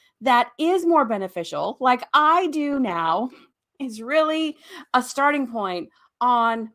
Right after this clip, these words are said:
making friends with discipline. What? Making friends with discipline, using it to benefit us and actually have the life that we desire, or the things, or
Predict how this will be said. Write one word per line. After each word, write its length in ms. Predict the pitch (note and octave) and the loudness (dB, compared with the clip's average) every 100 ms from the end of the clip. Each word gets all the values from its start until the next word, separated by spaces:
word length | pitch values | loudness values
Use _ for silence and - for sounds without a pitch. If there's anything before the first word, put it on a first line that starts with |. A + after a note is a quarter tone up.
| - | -12
making 320 | A3 A3 G3 | -12 -10 -10
friends 600 | G3 F3+ F3+ F#3 - _ - | -8 -6 -6 -8 -12 _ -12
with 180 | F#3 | -10
discipline. 560 | F3+ D3+ E3+ C#3+ A2+ - _ | -8 -10 -10 -12 -12 -16 _
What? 540 | G4+ B4 C5 B4+ B4+ B4+ _ _ _ _ _ _ - - | -4 0 0 0 0 -4 _ _ _ _ _ _ -20 -8
Making 460 | G#3 B3+ C#4 C#4 | -2 0 0 -4
friends 480 | - A3+ G3+ G3+ G3 _ _ _ | -2 -2 -4 -6 -10 _ _ _
with 160 | G#3 G#3 | -8 -4
discipline, 600 | G#3 F#3+ - G3 F3 F3 E3+ _ _ - - | -6 -6 -10 -8 -6 -8 -10 _ _ -20 -16
using 540 | G3+ A#3+ E4 D#4 D#4 | -4 2 4 4 0
it 180 | B3+ B3 | -2 -6
to 140 | A3 | -8
benefit 600 | G3 A#3 B3 C4 B3+ G3 | -6 0 0 0 -2 -6
us 240 | - E3 - | -4 -6 -6
and 160 | G#3+ A3+ - | -10 -10 -10
actually 720 | A#3+ C4 B3+ - B3+ A3+ A3 | -4 -2 -2 -4 -2 0 -2
have 520 | G#3 G3+ F#3+ F3+ F3 - _ _ - | -2 -2 0 -2 -4 -8 _ _ -6
the 80 | |
life 760 | G#3+ G#3+ A3+ A#3+ A#3+ A#3+ A#3 - _ | -4 -2 2 4 4 0 -6 -20 _
that 540 | F#3+ G#3 G3 F3+ F3 - - _ _ _ - | -8 -4 0 2 0 -4 -20 _ _ _ -8
we 100 | B3+ | -6
desire, 580 | C4 D#4 F4+ A3 C3+ - | 0 4 4 4 -2 0
or 140 | C4 | 0
the 100 | C#4 | 0
things, 720 | - E4 F4+ C4 D#3+ D3+ - - | -6 -4 -2 -2 -4 -8 -12 -6
or 640 | C4 B3 A#3+ A#3+ A#3+ A#3 | 0 4 4 4 0 -2